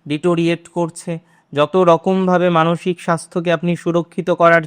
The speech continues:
চেষ্টা করছেন, তত রকমভাবে আপনার মানসিক স্বাস্থ্য কিন্তু ঠিক থাকছে না। In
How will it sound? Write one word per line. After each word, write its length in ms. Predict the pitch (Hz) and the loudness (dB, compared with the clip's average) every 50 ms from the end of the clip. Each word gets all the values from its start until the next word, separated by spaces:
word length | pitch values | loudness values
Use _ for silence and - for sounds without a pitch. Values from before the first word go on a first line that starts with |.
| - | -2
চেষ্টা 280 | 165 160 - - - 175 | -6 -6 -4 -4 -4 -2
করছেন, 460 | 160 175 165 151 - - - 143 117 117 _ _ _ _ - | 0 0 -2 -2 -4 -6 -8 -8 -8 -8 _ _ _ _ 0
তত 220 | 147 156 - 190 | 0 0 2 2
রকমভাবে 720 | 190 180 170 165 160 - 196 202 202 190 190 185 180 185 | 2 4 4 2 2 2 0 2 2 2 2 4 4 4
আপনার 320 | 175 170 - - 180 175 175 | 2 2 0 -2 -2 0 0
মানসিক 500 | 170 156 151 160 175 170 - - 185 170 | 0 0 0 -2 -2 -4 -6 -6 -8 -6
স্বাস্থ্য 400 | - 190 170 165 - - - 180 | -4 -2 -2 -2 -4 -6 -10 -8
কিন্তু 360 | 165 175 175 170 165 170 165 - - | -6 -4 -4 -4 -6 -6 -8 -8 -6
ঠিক 180 | 190 180 165 - - 175 | -6 -6 -6 -8 -4 -4
থাকছে 360 | 170 160 - - - 196 180 | -4 -4 -4 -6 -6 -4 -2
না। 140 | 175 170 165 165 - _ _ _ - 160 | -2 -2 -2 -4 -8 _ _ _ -4 0
In 80 | 175 | 0